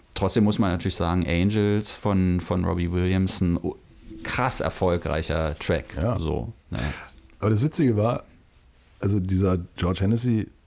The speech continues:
Speaker 2: steht da drauf auf das Zeug und mag aber gleichzeitig Grunge. Also was so ein
Speaker 1: Mhm.
Speaker 2: bisschen, äh, paradox ist, weil Britpop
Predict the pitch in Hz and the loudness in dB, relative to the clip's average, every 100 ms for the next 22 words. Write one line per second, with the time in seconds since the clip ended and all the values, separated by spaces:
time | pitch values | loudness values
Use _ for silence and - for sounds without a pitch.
0 | - _ - - - 147 127 131 165 139 | -20 _ -10 -2 0 0 0 0 -2 -4
1 | - 120 - 135 151 92 92 120 117 101 | -4 -4 -2 0 0 4 4 4 0 2
2 | 113 - 104 - 82 82 73 69 - - | 0 2 0 2 2 2 2 0 -4 -4
3 | 78 80 85 - 95 95 95 90 85 80 | -2 0 0 2 2 4 4 4 4 2
4 | 80 78 82 76 101 - 151 131 82 82 | 0 0 -2 0 0 0 -2 0 0 2
5 | 82 78 - 95 127 - 120 120 | 0 -2 -2 -2 -2 0 0 0